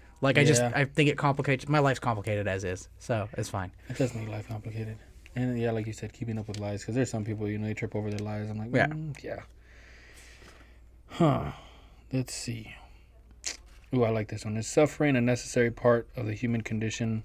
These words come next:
Speaker 1: Yeah.
Speaker 2: What would a people who never suffered be like?"
Speaker 1: Uh, a person who never suffered would be like
Speaker 2: These little entitled fucks.
Speaker 1: most of these little, <laughs> I was gonna say most,
Speaker 2: <laughs>
Speaker 1: most college kids right now that I tattoo. But no, they still suffer.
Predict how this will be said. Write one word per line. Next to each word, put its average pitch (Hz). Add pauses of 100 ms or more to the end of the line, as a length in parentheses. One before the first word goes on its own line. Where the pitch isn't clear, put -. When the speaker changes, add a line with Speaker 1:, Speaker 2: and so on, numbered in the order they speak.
Speaker 1:
Yeah. 120 (160)
Speaker 2:
What 120
would 113
a 107
people 113
who 113
never 110
suffered 107
be 113
like?" 104 (140)
Speaker 1:
Uh, 131
a 123
person 147
who 139
never 127
suffered 127
would 120
be 117
like 113 (640)
Speaker 2:
These 110
little 107
entitled 104
fucks. -
Speaker 1:
most 147
of 151
these 160
little, 202
<laughs> -
I 196
was 202
gonna 214
say 208
most, 190
Speaker 2:
<laughs> -
Speaker 1:
most 185
college 202
kids 151
right 151
now 147
that 151
I 151
tattoo. 165 (280)
But 359
no, 285
they 370
still 180
suffer. 120